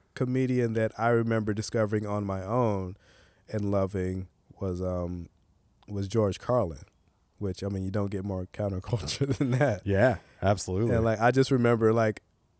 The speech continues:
Speaker 1: h-, and I was, you know, we are, uh, people that went to church. Like, we're, you know, very Christian, uh, household, but I heard George Carlin talk about atheism, and I'm like, "What is that? Like, what? That's a thing? You can do that?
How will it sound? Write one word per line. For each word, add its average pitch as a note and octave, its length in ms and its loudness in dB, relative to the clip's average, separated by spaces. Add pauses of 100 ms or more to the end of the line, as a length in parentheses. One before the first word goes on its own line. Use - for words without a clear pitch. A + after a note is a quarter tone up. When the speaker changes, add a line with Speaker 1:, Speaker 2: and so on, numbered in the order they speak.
(180)
Speaker 1:
h-, B2 220 0
and A#2+ 200 4
I C3 100 6
was, C3+ 340 4
you A2+ 80 -6
know, A#2 120 4
we A#2+ 160 6
are, A#2 260 6 (180)
uh, G2 340 -2 (400)
people A#2 260 -2
that G#2 100 0
went G#2 140 -2
to B2+ 80 -2
church. - 580 0
Like, F#2 180 -10
we're, G2 400 -4
you G2 140 -10
know, F#2 260 -8
very G#2 200 -6
Christian, G#2 560 -2 (500)
uh, G#2 120 -4
household, G#2+ 640 2
but A2+ 340 -2
I A2+ 120 0
heard A2+ 260 2
George G#2+ 260 0
Carlin A2+ 320 -2
talk A2+ 200 0
about G2 280 -4
atheism, G2 540 -2
and G2+ 80 -4
I'm G2 80 -6
like, F#2+ 160 -8
"What A2 240 -4
is G#2+ 280 -6
that? G#2+ 340 -8
Like, G2+ 240 -4
what? A2 180 0
That's A#2 220 2
a A#2 80 2
thing? C#3+ 360 2
You C3 120 0
can A2 160 -2
do B2 180 4
that? A#3+ 280 0